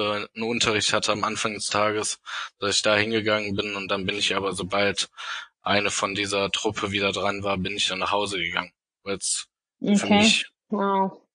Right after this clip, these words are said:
Speaker 1: nicht richtig angefühlt hat. <laughs>
Speaker 2: Hm. Okay, wow. Das heißt, äh, da gab's dann nochmal einen richtigen Bruch, äh, und du hattest wahrscheinlich auch,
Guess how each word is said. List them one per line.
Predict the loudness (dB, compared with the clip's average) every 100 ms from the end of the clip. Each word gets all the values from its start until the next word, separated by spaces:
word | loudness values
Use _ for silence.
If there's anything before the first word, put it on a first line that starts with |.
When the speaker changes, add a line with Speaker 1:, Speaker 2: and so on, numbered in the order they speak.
| _ _ _ _ -2
Speaker 1:
nicht | 0 2
richtig | 0 0 0
angefühlt | -2 -4 -4 0 2
hat. | 2 4
<laughs> | 4 2 -6 -14 -14 _ _ -20 -20 -20 _ 4
Speaker 2:
Hm. | 6 8 6 4 2 -8 -8 -8 -10 -14 _ 2
Okay, | 4 6 6 6 6
wow. | 6 6 2 -2 -6 2
Das | 6
heißt, | 6 2 -6 _ -6 0
äh, | 2 2 2 -2 -4 -10 _ -12 -4 0
da | 4 6
gab's | 6 4
dann | 4 4
nochmal | 6 6
einen | 6 4
richtigen | 4 2 0 -2 _ 0
Bruch, | 4 4 2 -2 -16 _ -4
äh, | 2 4 4 6 4 2 -2
und | 0 2 2
du | 4
hattest | 4 2 0
wahrscheinlich | 0 2 2
auch, | 2